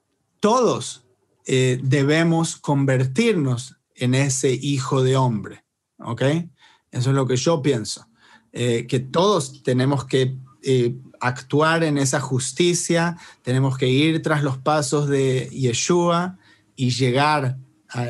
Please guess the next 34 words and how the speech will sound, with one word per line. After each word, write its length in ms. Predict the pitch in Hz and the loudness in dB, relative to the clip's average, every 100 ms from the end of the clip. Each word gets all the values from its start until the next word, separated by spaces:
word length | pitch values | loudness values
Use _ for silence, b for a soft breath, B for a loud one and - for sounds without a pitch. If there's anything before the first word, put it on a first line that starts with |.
| 120 | -6
a 140 | 120 | -6
ser, 460 | 117 - 160 127 - B B B B B | -4 0 0 0 -6 B B B B B
eh, 380 | - 127 117 113 | -4 0 0 -2
de 140 | 117 123 | -2 -2
esa 200 | 123 135 | 0 0
manera. 440 | 123 123 120 113 | 0 0 -2 -4
O 40 | 104 | -6
sea, 180 | 120 | -4
no, 320 | 117 123 117 123 | -2 -2 -4 -6
lejos 600 | 127 135 135 151 190 170 | -4 0 2 2 0 2
de 100 | 160 | 2
la 640 | 139 131 123 120 120 117 B B B _ | 2 2 0 0 -4 -6 B B B _
teología 1200 | 135 127 127 113 160 151 147 143 135 131 131 - _ - | 0 2 2 0 0 2 2 2 0 0 -2 -8 _ -4
de 120 | 131 | 0
los 180 | 131 123 | 2 4
mormones, 760 | 131 123 139 165 139 117 107 | 2 2 2 2 2 0 -4
que 120 | - | -6
piensan 360 | 110 131 131 139 | -4 0 0 0
que 60 | 127 | 0
se 140 | 131 | -2
convierten 580 | 131 127 135 135 139 139 | 0 2 2 0 0 0
en 140 | 131 | 2
un 220 | 139 139 | 2 2
dios 460 | 131 143 147 147 131 | 2 2 2 2 0
y 40 | |
después 400 | 131 120 143 135 | -2 -2 -2 0
van 300 | 131 139 139 | 2 2 0
a 240 | 139 135 135 | 0 0 -2
regir 600 | 127 127 - 147 143 135 | -2 -2 -2 0 2 0
un 300 | 139 135 139 | 0 0 2
universo. 880 | 139 135 131 151 156 147 135 147 | 2 2 2 2 2 0 0 0
O 60 | 135 | 0
sea, 200 | 131 151 | 0 0
no, 260 | 156 151 | 2 0